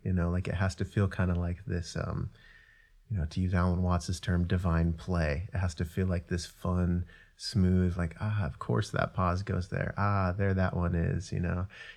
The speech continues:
It's, uh, it's very much, I, I, I'm pretty fascinated. Um, you know, my friend Brent, who was on the podcast, um, he, he had asked me a question that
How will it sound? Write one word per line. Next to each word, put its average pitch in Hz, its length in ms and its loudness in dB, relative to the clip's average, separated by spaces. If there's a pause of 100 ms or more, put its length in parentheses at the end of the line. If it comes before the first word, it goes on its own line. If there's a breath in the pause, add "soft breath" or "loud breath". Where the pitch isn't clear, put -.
It's, - 220 -2
uh, 90 300 2
it's 110 140 0
very 135 260 4
much, 113 280 4 (1300 loud breath)
I, 139 220 4
I, 135 320 4
I'm 147 100 6
pretty 226 180 2
fascinated. 123 880 4
Um, 101 340 4
you 120 100 6
know, 104 320 6
my 110 200 4
friend 110 320 6
Brent, 110 380 6
who 107 120 8
was 98 140 4
on 95 120 6
the 95 80 6
podcast, 95 760 2
um, 101 580 0 (360)
he, 131 640 2
he - 220 0
had 123 180 4
asked 98 320 2
me 98 140 6
a 95 40 4
question 95 600 4
that 95 340 0